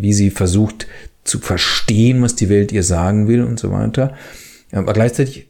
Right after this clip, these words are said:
ist es keine Psycho-, keine Psychonummer oder so, sondern das ist eine ganz, irgendwie auf eine Art kühle, ähm, literarische Form, äh, die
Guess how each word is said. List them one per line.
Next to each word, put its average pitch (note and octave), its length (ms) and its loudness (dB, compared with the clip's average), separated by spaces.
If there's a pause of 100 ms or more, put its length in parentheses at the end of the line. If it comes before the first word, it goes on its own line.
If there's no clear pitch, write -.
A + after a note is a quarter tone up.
(100)
ist A2 160 -2
es G#2 140 0
keine G2+ 200 0
Psycho-, - 380 -2
keine E2+ 200 -4
Psychonummer G#2+ 600 2
oder D2+ 220 -2
so, G2 160 0
sondern A2 240 0
das F2+ 160 -6
ist - 180 -8
eine G2 80 -2
ganz, C3+ 480 -2 (800)
irgendwie A2 320 2
auf - 160 -2
eine G2+ 80 -2
Art F#2+ 160 -4 (320)
kühle, D3 760 4 (880)
ähm, G2+ 560 2 (1200)
literarische A2+ 800 2
Form, A2+ 800 2 (1400)
äh, - 80 -6 (340)
die - 200 0